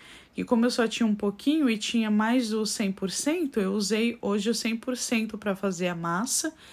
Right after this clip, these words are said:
e cinquenta por cento pra untar a assadeira. Agora é só derramar, levar pro forno por trinta minutinhos, assa muito rápido esse bolo. Enquanto isso, a gente vai fazer aqui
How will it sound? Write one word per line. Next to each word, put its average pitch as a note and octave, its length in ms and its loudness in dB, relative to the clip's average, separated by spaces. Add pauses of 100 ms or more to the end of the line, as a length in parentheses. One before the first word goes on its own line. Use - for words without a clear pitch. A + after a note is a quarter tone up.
(280)
e G3+ 60 -2
cinquenta A3 420 0
por A3 220 -4
cento A3+ 440 0
pra A#3 360 0 (580)
untar A#3+ 360 2
a - 20 2
assadeira. A3 600 0 (200)
Agora A3 320 0
é - 20 2
só B3+ 240 0
derramar, B3 640 2 (200)
levar G#3 300 0
pro G#3+ 140 -8
forno G#3 480 0
por G#3+ 200 -4
trinta A#3 500 0
minutinhos, D4 840 0 (320)
assa G3 280 0
muito G#3+ 440 2
rápido G3 400 0
esse G3 260 -2
bolo. F#3 480 -2 (420)
Enquanto C4 480 2
isso, A#3+ 300 0
a A#3 60 2
gente A#3 340 0
vai A3+ 220 -2
fazer F#3+ 480 -2
aqui A3 440 0